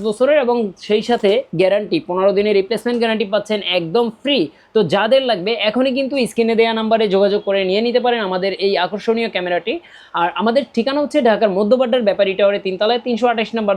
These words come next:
দোকান এবং দোকানের নাম হচ্ছে এমএইচ ক্যামেরা হাউস। সেই সঙ্গে আপনি কিন্তু সারা বাংলাদেশ থেকেই ডেলিভারির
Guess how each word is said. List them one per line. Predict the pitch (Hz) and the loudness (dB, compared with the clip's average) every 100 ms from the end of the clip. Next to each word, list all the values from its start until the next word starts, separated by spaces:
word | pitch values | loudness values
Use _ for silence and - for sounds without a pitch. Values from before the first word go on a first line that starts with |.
| 180 | 0
দোকান | 226 277 196 | -4 -4 -4
এবং | 202 190 | -2 -2
দোকানের | 220 240 240 | -2 -2 -2
নাম | 233 | -4
হচ্ছে | - 233 190 | -2 -2 0
এমএইচ | 202 226 - | -2 -4 -2
ক্যামেরা | 202 214 202 | -2 0 2
হাউস। | 185 156 - _ - | 0 -2 -10 _ -6
সেই | 202 226 | -2 0
সঙ্গে | 247 254 | 0 -2
আপনি | 254 254 | -2 -2
কিন্তু | 240 226 | -2 -2
সারা | 196 | 0
বাংলাদেশ | 190 202 233 247 247 | 0 0 2 2 0
থেকেই | 247 269 | -2 0
ডেলিভারির | 196 190 214 214 | 2 2 2 0